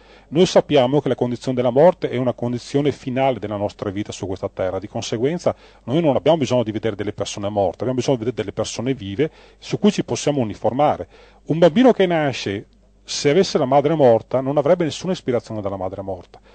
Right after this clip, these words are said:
perché non gli servirebbe di niente, ha bisogno di vedere uno sguardo, un comportamento, un atteggiamento, un suono, un movimento. Di conseguenza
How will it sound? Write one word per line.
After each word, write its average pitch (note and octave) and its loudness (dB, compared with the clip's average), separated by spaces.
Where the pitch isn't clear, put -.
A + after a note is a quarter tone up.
perché - -10
non D#3+ -2
gli D3+ -4
servirebbe B2 0
di A2 -8
niente, C3+ -4
ha F#2+ -6
bisogno B2+ 0
di A#2 -4
vedere A2 0
uno G#2+ -4
sguardo, C3+ 2
un C#3+ -4
comportamento, B2+ -4
un B2+ -2
atteggiamento, B2+ -2
un C3 -4
suono, B2+ 4
un C#3+ -2
movimento. A#2+ 2
Di B2+ -8
conseguenza D#3 0